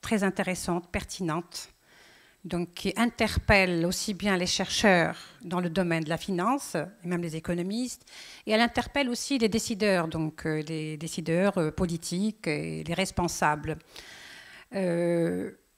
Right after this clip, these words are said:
je suis très émue, franchement, très, euh, en même temps très flattée, très fière. Euh, merci, euh, Semi, donc, euh, d'avoir eu cette idée, euh,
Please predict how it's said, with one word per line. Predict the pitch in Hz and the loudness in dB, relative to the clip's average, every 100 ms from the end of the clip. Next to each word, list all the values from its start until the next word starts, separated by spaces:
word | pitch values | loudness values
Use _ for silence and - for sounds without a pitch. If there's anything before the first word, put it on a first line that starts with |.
| _ _ - | _ _ -2
je | 220 | 0
suis | - 220 | 2 0
très | - - 226 226 202 | 0 4 8 8 6
émue, | 208 214 214 254 - - | 6 8 10 10 8 2
franchement, | - 196 - - 190 196 226 220 - | 0 2 2 4 6 6 4 0 -8
très, | - 220 220 226 202 | -4 2 4 4 6
euh, | 180 170 170 165 165 180 | 4 4 2 2 0 0
en | |
même | 185 185 | 0 2
temps | 196 196 | 0 0
très | - 208 | 0 -2
flattée, | - 208 185 - 214 196 220 254 247 | 0 2 0 0 2 4 4 2 0
très | - 208 | 0 0
fière. | - 208 185 180 202 240 277 - - - - - - - - | -2 0 2 4 4 2 0 -6 -14 -20 -20 -20 -20 -18 -4
Euh, | 180 180 | 0 4
merci, | 208 226 - 247 240 208 | 4 4 2 0 2 2
euh, | 175 170 | 2 0
Semi, | - 240 196 175 - 240 | 4 8 8 6 2 -4
donc, | 202 196 190 - | 2 4 2 0
euh, | 175 170 165 165 190 - | 2 4 4 2 -2 -2
d'avoir | 185 196 208 208 | 4 8 10 10
eu | 220 | 6
cette | 220 208 190 - | 2 0 0 4
idée, | 220 226 262 220 | 6 8 8 6
euh, | 165 165 | 6 4